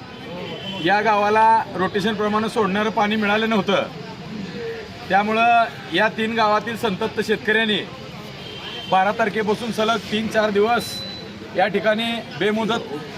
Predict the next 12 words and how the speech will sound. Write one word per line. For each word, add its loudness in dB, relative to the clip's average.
धरणे 2
आंदोलन 2
केलं. 2
दोन 4
दिवसापूर्वी 2
या 4
ठिकाणी 2
उजनी 2
विभागाचे 4
कादेसाहेब 4
येऊन 2
गेले. 4